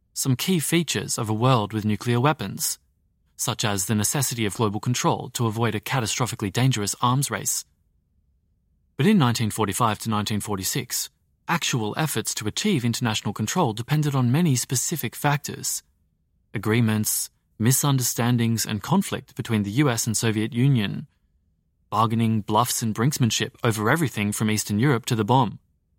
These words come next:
espionage, technical details around the control and construction of atomic weapons, allied agreements, interests, and actions, shifting opinion among the U S public and global elites,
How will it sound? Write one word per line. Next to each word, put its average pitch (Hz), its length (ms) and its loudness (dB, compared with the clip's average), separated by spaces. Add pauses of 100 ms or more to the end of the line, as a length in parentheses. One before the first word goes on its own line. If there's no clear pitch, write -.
(400)
espionage, 110 920 0 (320)
technical 147 420 -2
details 110 500 0
around 104 260 0
the 104 60 -4
control 113 440 0
and 101 160 -4
construction 127 540 0
of 101 80 0
atomic 104 320 -2
weapons, 123 560 2 (760)
allied 110 360 0
agreements, 131 580 2
interests, - 520 -2
and 104 120 -4
actions, 139 580 0 (520)
shifting 151 380 0
opinion 139 360 4
among 110 220 2
the 110 100 0
U 120 140 2
S 98 120 0
public 131 380 0
and 110 100 2
global 107 300 0
elites, 123 540 0